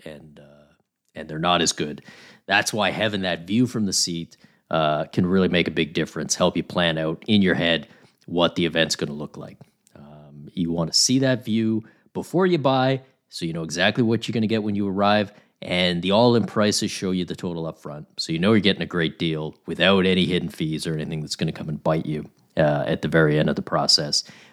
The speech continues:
Uh, and, uh, you know, I can also buy those tickets in seconds, literally, just a couple of taps.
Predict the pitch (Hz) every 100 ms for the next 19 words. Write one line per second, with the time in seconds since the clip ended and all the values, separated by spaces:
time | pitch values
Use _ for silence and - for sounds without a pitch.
0 | - 80 78 80 113 95 87 87 87 85
1 | 92 107 113 117 165 151 120 87 - 98
2 | 98 95 87 - 85 85 80 - - 123
3 | - 156 - - - _ 98 104 80 67
4 | - _ _ - - - - 82 76 -
5 | - -